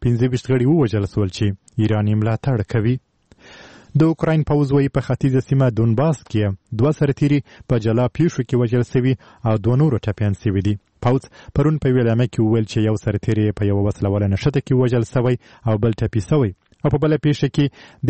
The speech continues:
یوې منفجره وسیلې په چاودنې کې بل سرتیری ووژل سو او یو تن ټپي سو. د اوکراین د پوځ په اعلامیه کې د دغو سرتیرو د هویت او د پیښې د دقیق ځای په اړه څه نه دي ویل سوي. روانه میلادي میاشت د وژل سویو اوکرایني سرتیرو شمیر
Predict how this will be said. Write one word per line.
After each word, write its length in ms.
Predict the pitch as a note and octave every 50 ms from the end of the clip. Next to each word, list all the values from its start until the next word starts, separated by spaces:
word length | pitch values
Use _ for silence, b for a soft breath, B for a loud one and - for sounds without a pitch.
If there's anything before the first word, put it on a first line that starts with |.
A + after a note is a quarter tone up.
| C3+
یوې 160 | C3 B2+ C3 C#3
منفجره 480 | C#3 B2+ B2+ B2 - A#2+ G#2 B2 A#2+ B2
وسیلې 320 | A#2 A2+ - - A#2+ A#2+ A#2+ -
په 40 | A#2
چاودنې 380 | - A#2 G#2 A#2 D#3 D#3+ C3+ G#2
کې 200 | - - G#2+ F#2
بل 100 | A#2 A2+ - -
سرتیری 360 | A2 F#2+ - - A2+ G#2+ G#2
ووژل 400 | G2+ A#2+ C3+ C#3+ B2 C3 C3+ B2 - -
سو 100 | C#3 C3+ - B B B B B B A2
او 100 | G#2 G#2 G2+
یو 140 | G#2 G#2 G#2
تن 200 | - - A#2 A2
ټپي 320 | - - A#2+ A#2 - A2 G2+
سو. 200 | - - A2 G#2+ G#2 - _ _ _ -
د 60 | C3+
اوکراین 320 | C#3+ C#3 - - D#3 D#3
د 80 | C#3+ C3 -
پوځ 180 | C#3 C#3 C#3 - -
په 80 | - C3
اعلامیه 360 | A#2 A#2 G#2+ G#2 G2 A2 C#3+ -
کې 180 | - - D3 - B B B B B B
د 40 | D3+ D3+
دغو 160 | F3 E3 E3+
سرتیرو 480 | - - C#3 A#2+ - - C#3+ D3 C#3+ C3
د 180 | G#2+ A2+ A2 G#2+
هویت 300 | A2 G2 G#2 B2+ D3 - - B B B B C#3
او 60 | C3+ C3
د 80 | B2+ C3
پیښې 440 | - - D#3+ F3+ F3 - - A2+ G#2 F#2+ - _ _ _ -
د 40 | A2 G2+
دقیق 240 | A2 - - B2 - -
ځای 220 | G#2 G2+ B2 C#3 D3
په 120 | - - C3
اړه 200 | B2+ B2+ C3 B2+
څه 120 | - -
نه 100 | D3 C#3
دي 100 | G#2+ G2+
ویل 240 | F#2 G2 G#2 G2+ G2
سوي. 320 | - - - A2 G2+ A#2+ B2 - _ _ _ _ _ -
روانه 340 | C#3+ C#3+ D3+ D#3+ F3 F3 E3+
میلادي 340 | D3+ C#3 B2 A#2+ A#2 B2 C3+
میاشت 280 | C3 C3+ C3+ C3+ - - B B B B B
د 40 | - C#3
وژل 300 | C3+ C3+ A#2+ C#3 C3+ B2
سویو 360 | - - D#3+ E3+ D3+ A#2 G2+ G2+ _ _ -
اوکرایني 460 | B2 A2 - - A#2+ A2+ G#2+ G#2+ A#2
سرتیرو 420 | A2+ - A2 G2 - - A#2 G#2+ G#2
شمیر 280 | - - C3 D3 D#3+